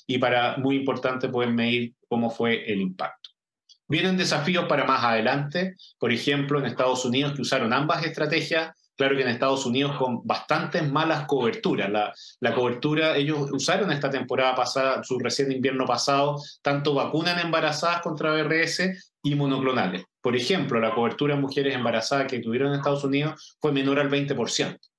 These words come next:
Entonces, obviamente, el impacto que uno puede tener, eh, eh, eh, cae, eh, bastante. Y la cobertura con nirsevimab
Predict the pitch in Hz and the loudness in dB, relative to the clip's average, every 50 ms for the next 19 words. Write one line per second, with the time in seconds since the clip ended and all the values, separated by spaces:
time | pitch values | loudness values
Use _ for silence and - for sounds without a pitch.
0 | _ - 120 123 120 - 127 123 123 - - - - - - - 143 143 139 131 | _ -4 -2 -2 0 0 0 0 -2 -4 -8 -14 -18 -8 -4 0 0 2 2 2
1 | 135 135 135 139 147 147 147 143 131 113 113 113 107 - - 170 175 - - - | 2 2 2 2 0 0 2 0 0 0 0 0 -2 0 0 0 0 0 0 -2
2 | 127 110 104 120 120 120 123 120 120 131 127 127 127 123 127 120 127 131 135 135 | -2 -2 -2 -2 -2 -2 -2 -2 0 0 2 2 2 0 0 0 2 2 0 0
3 | - - - - _ - 120 117 - - 127 117 110 110 110 - - - - _ | -4 -8 -18 -20 _ -4 -4 -2 -2 -2 -2 0 0 0 -2 -4 -10 -18 -20 _
4 | - 127 - - 120 107 - - 143 131 127 123 127 127 123 123 - 120 117 113 | -12 -10 -8 -8 -8 -6 -2 0 2 2 2 2 0 0 -4 -6 -4 -4 -2 -2
5 | 110 110 117 113 - - 90 73 76 - - - _ _ - 135 139 139 139 147 | 0 -2 -2 -2 -2 -4 -6 -6 -8 -12 -18 -20 _ _ -4 0 0 0 0 -2
6 | 139 123 117 117 - - - - - 147 147 147 139 139 131 120 123 135 143 143 | -4 -2 -2 0 0 0 0 0 0 0 0 0 0 0 0 0 0 0 0 0
7 | 143 139 131 123 123 127 127 - | 0 0 0 2 2 0 0 -2